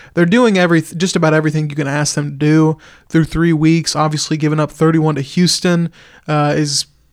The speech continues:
you know, kind of their biggest knock at this point, which even then is just Houston's a good football team. But it does feel like all <laughs> anyone could talk about is just rolling in new guys and trying to make sure that players aren't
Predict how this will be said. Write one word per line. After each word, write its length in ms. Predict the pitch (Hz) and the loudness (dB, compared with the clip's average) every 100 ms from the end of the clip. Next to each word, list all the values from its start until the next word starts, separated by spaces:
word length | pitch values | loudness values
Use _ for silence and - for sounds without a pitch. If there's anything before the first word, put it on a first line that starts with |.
| _ 165 | _ -2
you 100 | 156 | 0
know, 120 | 151 | 0
kind 260 | - 170 160 | 0 0 2
of 60 | |
their 100 | 151 | 2
biggest 680 | 135 - 160 160 156 - - | -2 -4 0 2 0 -2 -4
knock 380 | 151 151 160 175 | -2 -2 -2 -4
at 100 | 165 | -2
this 160 | 170 | -2
point, 440 | - 180 175 175 156 | -2 0 2 0 -2
which 280 | 156 - - | -4 -6 -4
even 340 | 175 151 151 | -2 0 0
then 280 | 165 165 165 | 0 2 0
is 140 | 143 | -2
just 320 | 139 151 - - - - _ | -2 -2 -2 -6 -18 -20 _
Houston's 500 | 175 180 - 165 151 | 0 0 2 -2 0
a 40 | |
good 180 | 151 151 | 0 0
football 440 | - 165 - 131 | 0 -2 0 -4
team. 400 | 127 151 143 151 - _ _ _ - | -4 -6 -8 -12 -16 _ _ _ -6
But 300 | 151 156 151 | 0 2 2
it 140 | 165 | 0
does 260 | 180 190 - | 2 2 2
feel 220 | 185 175 | 2 4
like 420 | 165 160 156 - _ _ _ | 4 2 0 -8 _ _ _
all 240 | 175 170 170 | 0 2 4
<laughs> 20 | |
anyone 280 | 170 160 156 | 4 4 0
could 100 | 151 | 0
talk 200 | 156 151 | 0 2
about 200 | 156 147 | 0 0
is 140 | 139 | -2
just 340 | 151 143 - - 180 156 | -4 -4 -6 -10 -18 -4
rolling 400 | 160 165 175 170 | 2 4 4 2
in 100 | 170 | 2
new 160 | 165 | 2
guys 640 | 160 156 160 160 160 143 151 | 2 2 2 2 0 0 -2
and 260 | 151 151 - - - _ _ _ _ | -2 -6 -10 -20 -20 _ _ _ _
trying 420 | - 185 185 185 170 | -2 2 2 2 2
to 380 | 170 160 151 143 - _ | 2 2 0 -6 -20 _
make 280 | 190 185 202 | -2 0 0
sure 240 | - 190 170 | 0 2 2
that 260 | 156 131 _ _ _ _ _ _ _ _ 151 - | 0 -2 _ _ _ _ _ _ _ _ -20 -10
players 400 | - 185 175 156 | 0 4 4 2
aren't 300 | 160 160 156 | 0 -2 -4